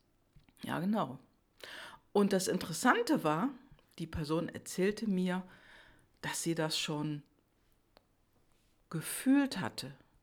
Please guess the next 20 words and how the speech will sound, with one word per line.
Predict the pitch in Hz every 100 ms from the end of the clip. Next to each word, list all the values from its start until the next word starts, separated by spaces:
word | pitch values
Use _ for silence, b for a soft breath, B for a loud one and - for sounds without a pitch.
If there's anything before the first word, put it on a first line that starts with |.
| _ -
bevor | 156 - - 240 262
sie | 190 156
in | 165
dieses | 160 170 165 -
neue | 165 156 185 170
berufliche | 156 139 143 - 151 -
Umfeld | - 135 135 - 156 - b b -
hineingegangen | 165 170 175 196 220 202 139 123 127 120
ist. | - - - B B B
Das | 208 208
war | 214
ein | 220 202
Job, | 226 -
den | - 185 190 175
sie | 190 202
vor | 185 180
kurzem | - 277 - 180
erst | 156 165 -
angenommen | 220 302 214 143 139 139 147
hat. | 165 320